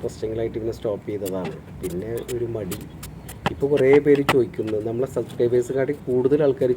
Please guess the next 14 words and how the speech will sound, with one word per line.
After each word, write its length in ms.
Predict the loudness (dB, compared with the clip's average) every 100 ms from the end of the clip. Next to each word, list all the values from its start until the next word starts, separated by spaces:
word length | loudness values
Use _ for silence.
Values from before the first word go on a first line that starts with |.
| 2
ചോദിക്കുന്നുണ്ട്, 460 | -2 -2 -4 -4
"എന്താ 160 | -4 -4
വീഡിയോ 340 | -2 2 2
ചെയ്യാത്തത്, 420 | 2 0 -2 -2 -4
എന്താ 120 | -4
വീഡിയോ 320 | -4 -4 -6
ചെയ്യാത്തത്?" 520 | -6 -6 -8 -8 -10 -10 -10 -10 -12 -12 -14 -12
അതാണ് 220 | -8 -4
ഉണ്ടായത്. 400 | -4 -4 -6 -10 -12 -14 -16 -14 -16 -16 -10 0
അപ്പോൾ 140 | 4 6
നമ്മൾ 200 | 4 4
പാക്കിംഗ് 420 | 2 0 4 4
ഒക്കെ 120 | 6
കഴിഞ്ഞ് 240 | 4 4